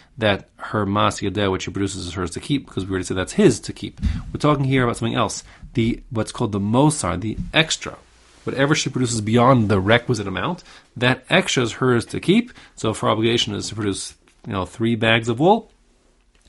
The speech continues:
if she produces four bags of wool, so then that fourth bag is hers. She'll have to go to the market and sell it and take the proceeds and use it as her spending money if he did the wrong thing and didn't provide her with that spending money. So that's the case. We now need to determine, like, exactly what her,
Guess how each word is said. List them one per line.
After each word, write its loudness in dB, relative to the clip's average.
if -6
she -2
produces -2
four 2
bags 4
of 0
wool, 0
so -8
then 0
that -2
fourth -2
bag -2
is -8
hers. -2
She'll -6
have -4
to -4
go -2
to -4
the -6
market 0
and -8
sell 0
it -4
and -6
take -6
the -6
proceeds 2
and -4
use 0
it -2
as -6
her -2
spending 2
money 4
if -4
he 0
did 0
the -2
wrong 4
thing 0
and -2
didn't -2
provide -2
her -2
with -2
that -6
spending -4
money. -6
So -2
that's 2
the 2
case. 2
We 0
now 2
need 0
to -4
determine, -2
like, -6
exactly -2
what 0
her, 0